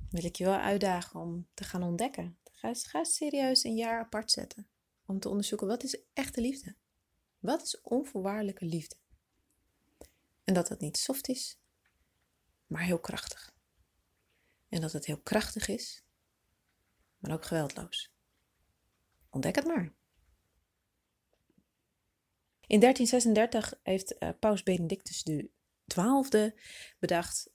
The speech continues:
wie direct naar de hemel gaat en wie niet. Nou, daar waren ze allemaal druk mee. Maar ook dat zijn gruwelijke praktijken, denk ik. Want dat betekende ook voor de babytjes die geboren werden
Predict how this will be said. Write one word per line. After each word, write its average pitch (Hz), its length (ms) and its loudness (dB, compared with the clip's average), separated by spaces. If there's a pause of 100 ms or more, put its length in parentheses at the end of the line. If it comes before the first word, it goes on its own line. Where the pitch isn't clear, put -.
(160)
wie 190 400 2
direct 196 400 0
naar 180 120 2
de 165 60 2
hemel 170 200 2
gaat - 240 -8
en 156 80 -6
wie 151 120 -2
niet. 165 440 -2 (1600)
Nou, 190 160 4
daar 170 80 4
waren 196 160 6
ze 214 60 2
allemaal 208 240 4
druk 214 220 4
mee. 175 360 2 (1300)
Maar 190 280 2
ook 175 120 4
dat 180 140 2
zijn 170 220 -2
gruwelijke 180 440 0
praktijken, 151 500 -6
denk 143 200 -6
ik. - 200 -12
Want 156 120 -8
dat 156 100 -4
betekende 170 520 0
ook 156 160 -4
voor - 120 -6
de 170 60 0
babytjes 165 420 -2
die 156 140 -8
geboren 151 360 -4
werden 156 360 -4